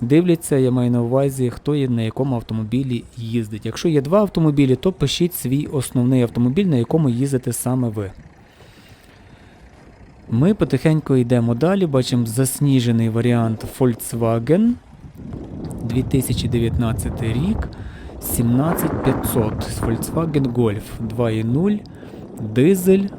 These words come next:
автомат, сто вісімдесят чотири тисячі, і продавець заявляє, що рідна фарба і рідний пробіг. Ну, Car Vertical нам усім в допомогу. Наголошую, хто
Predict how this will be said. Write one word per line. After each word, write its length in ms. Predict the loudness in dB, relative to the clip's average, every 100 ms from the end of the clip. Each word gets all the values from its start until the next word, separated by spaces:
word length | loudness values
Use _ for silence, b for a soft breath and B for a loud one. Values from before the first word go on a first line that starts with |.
| -6
автомат, 760 | 0 0 0 2 4 4 0 -6
сто 240 | -4 -2
вісімдесят 580 | -2 0 0 -2 -2 -4
чотири 300 | -4 -2 -2
тисячі, 520 | 0 -2 -2 -6 -6 -8
і 80 | -6
продавець 480 | -4 0 0 0
заявляє, 540 | 0 -2 0 -2 -2 -2
що 220 | -2 -2
рідна 300 | 0 -2 -2
фарба 440 | 0 0 0 -2 -4
і 120 | -4
рідний 340 | 0 0 0 -2
пробіг. 440 | 0 -2 0 -4 -2
Ну, 180 | -2 0
Car 140 | 0 2
Vertical 540 | 2 2 0 0 0
нам 280 | 0 -2 -4 -8
усім 380 | -10 -4 -4 -4 -8
в 40 |
допомогу. 600 | -6 -4 -2 -2 -2 -6 -12 B B B -2
Наголошую, 640 | 0 2 2 2 0 -2
хто 320 | -2 0 0